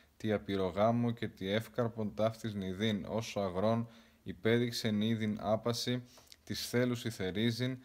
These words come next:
σωτηρίαν εν το ψάλιν ούτως, αλληλούια. Έχουσαν Θεοδόχων η Παρθένος την μήτραν, ανέδραμεν προς την Ελισάβετ, το δε βρέφος εκείνης ευθύς επιγνών τα ταύτης ασπασμών εχαίρε,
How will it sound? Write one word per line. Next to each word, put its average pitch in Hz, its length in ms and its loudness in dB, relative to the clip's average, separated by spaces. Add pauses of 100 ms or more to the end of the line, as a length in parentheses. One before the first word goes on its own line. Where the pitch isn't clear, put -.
(220)
σωτηρίαν 110 800 2
εν 107 140 0
το 92 120 -6
ψάλιν 113 520 0
ούτως, 113 340 -2
αλληλούια. 104 680 0 (200)
Έχουσαν 117 460 0
Θεοδόχων 110 580 0
η 107 60 -2
Παρθένος 110 600 -4
την 90 120 -10
μήτραν, 110 400 -2
ανέδραμεν 113 600 0 (420)
προς 113 240 0
την 107 160 0
Ελισάβετ, 107 680 0 (260)
το - 140 -8
δε 113 140 4
βρέφος 113 440 0
εκείνης 117 520 -2
ευθύς 120 360 -8
επιγνών 107 580 0
τα 98 180 -2
ταύτης 113 420 0
ασπασμών 101 520 -4
εχαίρε, 104 460 0